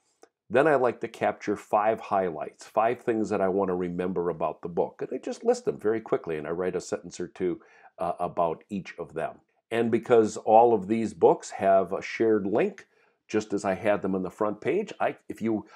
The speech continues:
are talking to me about a book, I want to make a book recommendation, I could just send you the link to my notes. Now, you could use this system or a variation of it to keep track of your music collection, your recipes, just about anything.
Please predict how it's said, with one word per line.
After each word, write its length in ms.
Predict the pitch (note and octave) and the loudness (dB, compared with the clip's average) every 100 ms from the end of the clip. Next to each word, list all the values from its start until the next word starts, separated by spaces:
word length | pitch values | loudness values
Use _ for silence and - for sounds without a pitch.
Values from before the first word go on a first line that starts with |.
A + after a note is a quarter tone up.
| - | -8
are 100 | G2 | -6
talking 400 | - A#2+ C3 C3 | 0 2 4 2
to 40 | A#2+ | 2
me 140 | B2+ | 0
about 220 | B2 A#2 | 2 2
a 40 | A2+ | 4
book, 280 | C3+ G#3 - | 4 2 0
I 60 | |
want 180 | E2 E2 | -2 -2
to 40 | F#2 | -2
make 200 | F#2+ G2 | -2 -2
a 60 | |
book 240 | E2 G2+ G2 | -4 -2 0
recommendation, 800 | G2 G2+ G2 G2 A2 A2 C3 - _ _ _ | -2 -2 -2 2 0 0 -6 -6 _ _ _
I 80 | F#3 | -8
could 180 | - E2+ | -6 -6
just 220 | F#2+ - | -8 -2
send 180 | G#2 G#2+ | 0 2
you 120 | A2 | 2
the 120 | B2+ | 2
link 360 | C#3+ B2+ D2 _ _ _ - | 2 -2 -4 _ _ _ -12
to 180 | D2 | -10
my 180 | C2+ D#2 | -10 -10
notes. 640 | F2+ D#2+ - _ - - - _ _ _ _ _ | -8 -10 -12 _ -20 -20 -20 _ _ _ _ _
Now, 80 | A2+ | -2
you 160 | A2+ B2+ | -2 -2
could 200 | B2+ F#2+ | -4 -2
use 260 | B2 C3+ | 0 0
this 220 | G2 F#2+ G#2 | -2 -4 -4
system 420 | F#2 - C3 - | -4 -4 -6 -4
or 100 | G2 | -4
a 80 | D2+ | -2
variation 680 | E2+ D#2 D2+ D2 C#2+ - C2+ | -2 -4 -4 -8 -10 -10 -10
of 120 | C2 | -6
it 140 | D3 - | -6 -2
to 100 | - | -4
keep 240 | - F2 | -2 -8
track 300 | - F#2 E2+ | 0 0 2
of 100 | E2+ | -2
your 260 | E2 D2+ - - - _ | -2 -4 -4 -16 -20 _
music 420 | D2+ F#2 F#2+ G#2 | -4 -2 0 0
collection, 560 | - G2 F#2 - D#3+ E3+ | 2 0 0 -2 -4 -4
your 140 | - | -6
recipes, 680 | - F2+ F#2 G2 - - F#3+ | -6 -6 -2 -4 -4 -6 -2
just 300 | - G#3+ G#3 | 0 0 0
about 280 | - C2 - | -6 -8 -12
anything. 520 | - - D#3+ F#3 | -14 -4 0 0